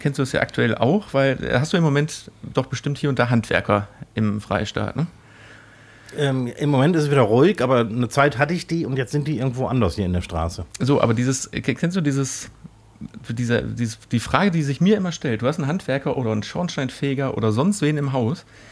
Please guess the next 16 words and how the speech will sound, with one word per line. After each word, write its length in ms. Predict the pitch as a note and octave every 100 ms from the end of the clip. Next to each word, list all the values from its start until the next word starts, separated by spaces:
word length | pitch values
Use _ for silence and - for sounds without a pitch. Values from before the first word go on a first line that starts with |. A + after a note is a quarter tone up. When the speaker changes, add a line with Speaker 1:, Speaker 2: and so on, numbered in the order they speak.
| - - _ -
Speaker 1:
wie 340 | A#2 F3 G3+ -
gehst 300 | C3+ D#3 -
du 40 |
mit 160 | C#3+ C3
ihnen 160 | B2+ B2
um? 220 | G2+ F2+ - - - - - - - _ - _ _ _ _ _ - - -
Also, 320 | - A2+ G#2 - - - - - - _
also 200 | G2+ A2+
ganz 200 | A2+ C#3
blöd, 500 | C3 B2 B2 C3+ - -
bietet 280 | - C3 C3+
man 160 | A#2 A2+
was 120 | A2
zu 80 | -
trinken 400 | - G#2 - -
an. 160 | -